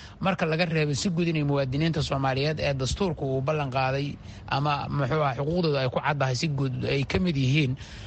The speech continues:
laakiin si gaar ahaaneed xeer shaqadooda quseeya oo xuquuqdooda sheegayo oo habraaca loo marayo haddii la rabo in lala xisaabtamo sheegayo oo xaqooda ilaalinayo oo xuquuq waajib ah siinayo ma jirin. Marka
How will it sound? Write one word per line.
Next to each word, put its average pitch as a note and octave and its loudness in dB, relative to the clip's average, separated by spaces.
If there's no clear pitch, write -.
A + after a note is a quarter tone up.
laakiin D#3 2
si - 0
gaar E3+ 2
ahaaneed C#3+ 2
xeer D#3+ 0
shaqadooda D3+ 0
quseeya C#3+ 0
oo C#3 0
xuquuqdooda D#3 0
sheegayo D3 0
oo D3 2
habraaca D3 0
loo D#3+ 0
marayo C#3+ 0
haddii C3+ 0
la D3+ 0
rabo C#3 0
in D3+ 0
lala D3+ 0
xisaabtamo C3 0
sheegayo D3 0
oo C#3 -2
xaqooda E3+ 0
ilaalinayo C#3+ 0
oo D3 0
xuquuq D#3 0
waajib E3 0
ah C3 0
siinayo C3 0
ma C3+ 0
jirin. A#2 0
Marka D3+ 0